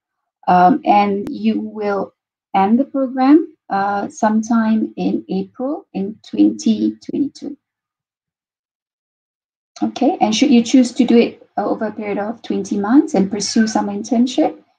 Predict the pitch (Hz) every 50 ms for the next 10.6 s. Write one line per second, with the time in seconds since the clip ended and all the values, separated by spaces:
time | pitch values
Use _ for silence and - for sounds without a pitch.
0 | _ _ _ _ _ - 233 233 240 247 247 247 240 - - 254 254 - - -
1 | - - - 196 190 190 190 190 190 - - 95 - - - - - - - -
2 | - - - - - - _ _ _ _ _ _ _ _ _ _ _ _ _ _
3 | _ _ _ _ _ _ _ _ _ _ _ _ _ _ _ _ _ _ _ _
4 | _ 233 233 254 254 254 254 254 247 - 294 - - 320 311 311 302 302 285 262
5 | 262 240 254 254 254 254 262 262 269 294 - - - 208 208 208 214 214 214 208
6 | 214 214 214 214 226 - _ _ _ _ _ _ _ - - - 202 196 190 -
7 | - - - - - - - 240 233 - - 262 254 262 262 262 - - _ _
8 | - - 202 208 208 202 208 214 202 - - 220 214 - 226 - - 240 226 247
9 | 285 330 339 320 - - 208 208 202 - 233 - 233 220 220 240 220 226 226 -
10 | 233 220 226 - 240 240 277 330 392 - _